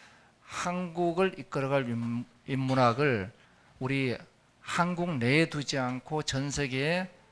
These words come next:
펼쳐져 있는 인문학을 유라시안 인문학이라고 명명을 해봤습니다. 그리고 제가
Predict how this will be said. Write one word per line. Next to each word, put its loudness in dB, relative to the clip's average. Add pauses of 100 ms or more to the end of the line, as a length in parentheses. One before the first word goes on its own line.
(140)
펼쳐져 0
있는 0
인문학을 0
유라시안 0
인문학이라고 -4 (420)
명명을 -2 (100)
해봤습니다. -8 (120)
그리고 -4 (580)
제가 0